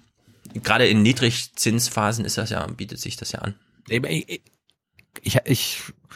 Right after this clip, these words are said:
Speaker 2: ich habe nur gerade gestutzt, weil quasi begründet wird, okay, wir brauchen eine deutsche Superbank, damit die deutschen Unternehmen im, in der Welt weiterhin gut investieren können und so weiter und
Speaker 1: Nee,
Speaker 2: so fort.
Speaker 1: darum geht's eben, glaub ich, nicht. Ich glaub, die
Speaker 2: Ja, aber
Speaker 1: Erklärung
Speaker 2: das,
Speaker 1: ist
Speaker 2: aber
Speaker 1: eine
Speaker 2: das,
Speaker 1: andere.
Speaker 2: aber,
Speaker 1: Mhm.
Speaker 2: aber das wurde gerade behauptet und ich glaube
Speaker 1: Ja.
Speaker 2: das nicht, weil die, die deutschen Unternehmen
Speaker 1: Ja.
Speaker 2: haben weltweit gar keine Probleme,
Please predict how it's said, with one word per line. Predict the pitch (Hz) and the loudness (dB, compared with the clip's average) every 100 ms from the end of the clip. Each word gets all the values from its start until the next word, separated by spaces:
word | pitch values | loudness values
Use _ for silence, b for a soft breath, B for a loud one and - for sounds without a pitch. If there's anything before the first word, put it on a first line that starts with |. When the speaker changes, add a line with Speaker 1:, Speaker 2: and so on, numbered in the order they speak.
| B B B B - | B B B B -4
Speaker 2:
ich | - | 0
habe | 139 | 4
nur | 131 | 6
gerade | 120 117 | 6 6
gestutzt, | 113 - 151 - - | 4 4 2 2 -2
weil | 113 110 110 110 107 - | 4 6 6 4 0 -2
quasi | - 113 | 2 4
begründet | 101 113 113 160 156 107 | 6 6 6 6 6 6
wird, | 117 - | 6 6
okay, | 110 120 | 4 4
wir | 104 | 6
brauchen | 110 117 | 6 6
eine | 117 | 6
deutsche | 107 113 113 | 6 6 4
Superbank, | 110 120 131 120 123 117 | 4 6 6 6 6 6
damit | 120 120 | 6 6
die | 120 | 6
deutschen | 110 113 139 | 6 4 2
Unternehmen | 117 117 120 131 | 2 4 4 2
im, | 123 113 | 0 0
in | 101 | 4
der | 120 107 | 6 8
Welt | 113 127 - | 8 6 2
weiterhin | 113 120 123 117 117 113 | 2 4 6 6 4 0
gut | 120 | -2
investieren | 123 113 110 - 165 | 2 2 4 4 2
können | - 87 | 2 -2
und | 90 | -2
so | 90 | -2
weiter | 87 90 | -2 2
und | |
Speaker 1:
Nee, | 131 | 6
Speaker 2:
so | 156 | 6
fort. | 156 | 6
Speaker 1:
darum | 143 135 | 4 4
geht's | 135 | 2
eben, | 131 120 | 4 4
glaub | 110 120 | 4 4
ich, | 117 | 2
nicht. | 131 - - | 0 -2 -4
Ich | 107 | 0
glaub, | 113 123 | 2 4
die | 104 | 6
Speaker 2:
Ja, | |
aber | 151 | 8
Speaker 1:
Erklärung | 139 113 | 8 6
Speaker 2:
das, | - | 6
Speaker 1:
ist | |
Speaker 2:
aber | 165 | 6
Speaker 1:
eine | - | 6
Speaker 2:
das, | |
Speaker 1:
andere. | 120 110 - | 4 4 4
Speaker 2:
aber, | 165 - - | 2 0 -2
Speaker 1:
Mhm. | - | 2
Speaker 2:
aber | - | 2
das | 147 127 | 2 4
wurde | 165 165 | 6 6
gerade | 151 143 147 | 4 4 4
behauptet | 135 170 240 - 104 117 | 6 6 4 2 -4 -2
und | 120 | -2
ich | - | 2
glaube | 127 208 | 6 8
Speaker 1:
Ja. | 123 | 8
Speaker 2:
das | 143 123 | 6 4
nicht, | 151 151 | 2 4
weil | 143 139 143 | 6 6 4
die, | 131 147 | 4 4
die | 233 233 | 4 4
deutschen | 143 156 | 4 4
Unternehmen | 165 98 151 | 4 4 2
Speaker 1:
Ja. | 123 | 4
Speaker 2:
haben | 151 | 4
weltweit | 139 156 156 156 - - | 6 4 2 0 0 -2
gar | - 180 | 0 4
keine | 180 165 | 4 4
Probleme, | - 165 202 143 | 2 0 0 -2